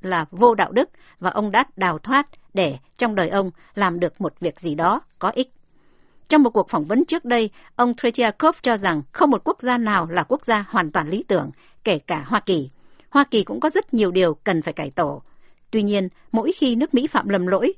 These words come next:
thì họ sửa đổi để tiến lên. Hoa Kỳ là quốc gia chính yếu thúc đẩy dân chủ và Hoa Kỳ là nước lãnh đạo thế giới. Và đó là lý do đã khiến ông quyết định rời bỏ hàng ngũ. Ông và gia đình đã nhập tịch,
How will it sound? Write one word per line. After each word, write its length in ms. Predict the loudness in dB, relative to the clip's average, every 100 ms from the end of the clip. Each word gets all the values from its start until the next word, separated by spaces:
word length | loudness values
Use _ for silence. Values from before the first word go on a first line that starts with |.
| -6
thì 100 | -6
họ 160 | -4 -4
sửa 280 | -6 -6 -2
đổi 300 | -2 -4 -6
để 140 | -6 -4 -2
tiến 200 | 0 2
lên. 160 | 0 -2 _ _ _ -20 -4
Hoa 140 | 0 2
Kỳ 140 | 0 0
là 120 | -2
quốc 200 | -2 -2
gia 160 | -2
chính 260 | -2 -2 -2 2
yếu 200 | 2 2
thúc 140 | -4 -2
đẩy 160 | 0
dân 140 | 0 0
chủ 320 | 0 0 -2 -14 -20 -8
và 100 | -4
Hoa 160 | 2 2 2
Kỳ 240 | -2 -4 -6
là 100 | -2
nước 180 | -2 0
lãnh 180 | 0
đạo 140 | 0 0
thế 140 | -4
giới. 300 | 0 2 0 -2 -14 -20 -12 -8
Và 100 | -4
đó 300 | 0 0 -2 _
là 320 | -4 -4 -4 -6
lý 200 | -6 -4
do 260 | 0 0 -2 -12 -6
đã 140 | -6
khiến 180 | -2 -2
ông 220 | 0 -2 -6 -6
quyết 180 | -6 -4
định 160 | -8 -8 -20 -20 -18
rời 280 | -6 -4 -4
bỏ 240 | -4 -6 -6
hàng 220 | -8 -6
ngũ. 160 | -6 -8 -12 _ _ _ _ -20 -20 -20 _
Ông 200 | 0 0 0
và 140 | 0
gia 180 | 2 0
đình 260 | 0 -2 -2
đã 120 | 0
nhập 180 | 0 0 0
tịch, 180 | -2